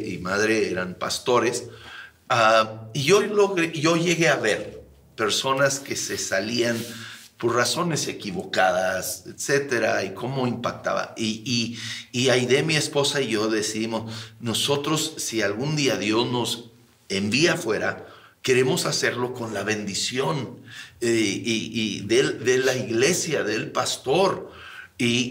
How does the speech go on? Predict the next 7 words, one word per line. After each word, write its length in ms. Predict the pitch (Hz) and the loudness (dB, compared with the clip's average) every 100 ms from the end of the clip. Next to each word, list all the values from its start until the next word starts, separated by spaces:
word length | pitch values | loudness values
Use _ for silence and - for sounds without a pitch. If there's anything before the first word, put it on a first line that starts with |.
| 143 | 0
y 100 | 135 | 0
entonces 520 | 135 131 165 156 - - - - | 0 4 4 4 0 -6 -14 -14
fue 260 | 127 143 | 0 2
en 100 | 165 | 4
un 120 | 170 | 2
momento 600 | 165 165 143 143 143 151 131 | 2 2 2 2 0 0 2
donde 640 | 127 117 113 110 104 87 | 2 2 0 2 2 0